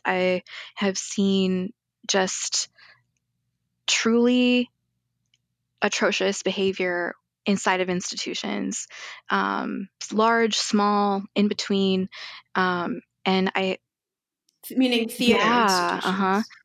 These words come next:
Speaker 1: Um,
Speaker 2: Yeah. Mm-hmm. I was gonna ask you about that because I think maybe this is another conversation, but your, but How to Pick a Lock definitely points to some of <laughs> the,
Speaker 1: <laughs>
Speaker 2: some of those,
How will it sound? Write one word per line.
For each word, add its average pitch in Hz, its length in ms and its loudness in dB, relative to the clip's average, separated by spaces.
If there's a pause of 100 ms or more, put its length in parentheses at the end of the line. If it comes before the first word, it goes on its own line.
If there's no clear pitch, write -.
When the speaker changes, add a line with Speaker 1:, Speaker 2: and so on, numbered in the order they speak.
(480)
Speaker 1:
Um, 196 280 0
Speaker 2:
Yeah. 190 300 -2 (480)
Mm-hmm. 196 340 -10 (220)
I 254 60 2
was 294 100 2
gonna 349 140 4
ask 269 340 0
you 226 100 2
about 185 240 -6
that 226 200 -10
because 226 260 -8
I 208 100 -2
think 233 380 -4 (560)
maybe 233 240 4
this 220 220 0
is 214 100 -2
another 196 320 0
conversation, 202 720 -8
but - 260 -8 (340)
your, 208 480 0 (180)
but - 240 0
How 226 140 2
to 220 60 2
Pick 220 200 -2
a 190 40 0
Lock 190 300 2
definitely 185 460 -4
points 175 500 -4
to 185 180 -10
some 185 180 -6
of 185 160 -8
<laughs> - 0 -
the, 285 540 2
Speaker 1:
<laughs> 285 60 4
Speaker 2:
some 320 220 4
of 302 200 2
those, 269 360 -2